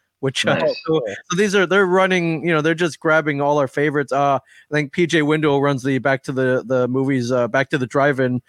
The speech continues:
Speaker 1: uh, did Star Wars a couple weeks ago in Jackson. And so,
Speaker 2: Wow.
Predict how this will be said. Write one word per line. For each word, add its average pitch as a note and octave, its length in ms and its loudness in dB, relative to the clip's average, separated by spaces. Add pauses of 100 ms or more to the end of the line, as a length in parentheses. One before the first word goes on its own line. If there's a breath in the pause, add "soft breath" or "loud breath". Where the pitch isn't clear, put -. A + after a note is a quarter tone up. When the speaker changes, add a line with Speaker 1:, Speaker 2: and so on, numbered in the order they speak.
(300 loud breath)
Speaker 1:
uh, B2+ 240 2
did B2+ 300 -2
Star D3+ 300 2
Wars A#2 440 0
a - 80 -20
couple B2 200 -4
weeks A#2+ 240 -4
ago A#2 380 -2 (240)
in B2 140 -2
Jackson. A#2+ 600 -2 (420 loud breath)
And B2+ 280 -2
so, D3 160 0
Speaker 2:
Wow. D#3 300 2